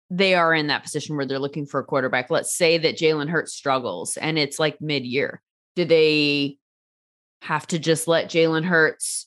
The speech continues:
ride it out because they're so invested in getting a good read on it? Do they turn to a Gardner Minshew? Do they try and make a deal? I mean, Jimmy Garoppolo doesn't necessarily make sense, but then again,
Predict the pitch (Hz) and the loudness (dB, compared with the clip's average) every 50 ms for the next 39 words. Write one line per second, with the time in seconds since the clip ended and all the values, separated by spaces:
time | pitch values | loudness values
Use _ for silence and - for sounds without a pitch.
0 | _ - 151 180 175 175 170 160 160 151 151 139 156 196 254 302 247 - - 180 | _ -6 -2 0 0 2 2 2 2 2 2 4 4 4 2 2 0 -4 -6 -4
1 | 185 180 - 208 180 170 - 175 170 - - 175 175 175 170 160 139 147 151 - | -4 0 2 0 2 2 2 0 0 2 2 4 4 4 2 2 0 -2 -2 -2
2 | - - 190 190 185 190 180 175 170 170 165 165 165 165 160 156 165 165 156 143 | -2 0 0 2 2 2 2 2 2 2 2 2 0 0 0 2 4 2 2 2
3 | 135 147 156 175 185 202 208 226 247 262 285 285 - 202 190 160 233 220 214 - | 0 0 0 2 2 4 4 4 2 2 0 0 -2 -2 -2 0 0 0 0 0
4 | - 156 156 165 185 208 226 220 233 226 220 226 220 220 214 220 220 220 214 214 | 0 0 2 2 2 2 0 0 0 -2 -2 0 2 2 2 2 2 0 -2 -2
5 | 214 208 214 233 226 - 262 247 240 220 190 160 139 135 - - - 160 147 160 | -2 -2 -2 -2 -4 -4 -4 -4 -2 0 0 2 2 0 0 0 -2 0 0 0
6 | 175 185 202 202 202 196 214 202 190 196 185 185 185 180 175 170 190 196 202 190 | 0 0 0 0 0 0 0 0 2 2 2 2 2 0 0 0 -2 -2 -2 -2
7 | 185 180 170 165 165 175 175 165 165 165 160 165 - 165 160 147 - - 156 156 | 0 2 2 2 2 2 2 2 2 2 0 -2 -4 -6 -4 -4 -2 -2 0 0
8 | 165 175 185 196 208 196 202 - - 208 220 226 220 - - 196 196 - 202 202 | 0 0 0 0 0 -2 -2 -2 0 0 0 0 0 0 -2 -2 0 0 0 0
9 | 202 202 185 208 196 196 196 208 190 | 2 0 0 0 0 2 2 0 -2